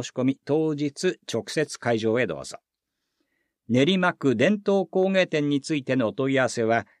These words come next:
中小企業振興係へどうぞ。電話五九八四の一四八三番です。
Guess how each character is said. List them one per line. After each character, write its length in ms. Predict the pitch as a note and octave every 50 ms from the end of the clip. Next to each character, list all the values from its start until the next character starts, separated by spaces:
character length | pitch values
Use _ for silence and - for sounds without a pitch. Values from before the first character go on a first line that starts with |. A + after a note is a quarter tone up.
| _ _
中 260 | - - F3+ G#3+ A3+ A3+
小 360 | - - A3+ A3 G#3 G3+ G3
企 320 | G3+ - - G3 G3 F#3
業 240 | F#3 F3+ F3+ F3 D#3+
振 320 | - - - E3 F3 E3+
興 340 | - - - E3 D#3+ D#3+ D#3
係 420 | D#3 D3+ C3+ - - G#2+ G2+ A#2 D3+
へ 80 | C#3+
ど 140 | F#2+ D#2 C2+
う 60 | -
ぞ。 140 | - - - _ _ _ _ _ -
電 260 | A2 A#2+ A2+ G#2+ G2+
話 180 | G#2+ A#2 - _ - G2
五 280 | G2 C3+ D#3 E3 E3+ E3 - -
九 260 | - F3 D#3+ C#3+ A2+
八 360 | - - A#2 A2 - C#3 C#3+
四 280 | C#3+ C3+ B2 A2+ G2+ G2+
の 200 | G#2 A#2 C3 - -
一 340 | - A2+ G#2 - - - G3+
四 320 | G3+ G#3 G3 E3+ B2 G2 -
八 300 | - - A2 - - -
三 260 | - - D#3+ C#3 G2+
番 220 | D2+ D2 C2+ C2+
で 80 | C#2 D#2+
す。 200 | - - -